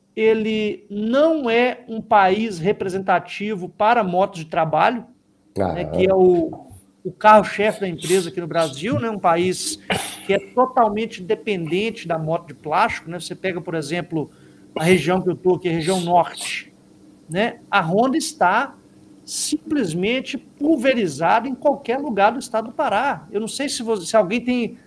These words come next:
Speaker 1: a concepção mental do que seja o estado do Pará, mas nós, Pará e Amazonas, nós estamos falando da região que vários lugares só acessa de barco, né? Você pega ali no Instagram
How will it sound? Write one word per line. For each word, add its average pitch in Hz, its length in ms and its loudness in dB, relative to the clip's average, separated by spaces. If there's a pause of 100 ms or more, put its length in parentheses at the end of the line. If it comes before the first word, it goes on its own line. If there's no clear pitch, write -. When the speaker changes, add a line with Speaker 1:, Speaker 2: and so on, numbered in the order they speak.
(160)
Speaker 1:
a 214 80 4
concepção - 920 -2
mental 226 640 2
do 190 100 -4
que - 100 -14
seja 185 200 -2
o 165 40 -8
estado 170 240 -2
do 156 60 -6
Pará, 170 560 2 (440)
mas 190 160 -2
nós, 240 200 0 (340)
Pará 214 340 10
e 214 360 2
Amazonas, 175 880 0 (320)
nós 214 160 0
estamos 277 200 0
falando 254 280 2
da 254 60 4
região 226 440 2
que 277 180 -8 (100)
vários 254 260 6
lugares 226 400 4
só 311 140 -4
acessa 269 340 -6
de 294 80 -6
barco, - 460 -4 (1700)
né? 208 300 -2 (240)
Você - 520 -10
pega 247 260 2
ali 226 120 2
no 226 80 0
Instagram 185 480 2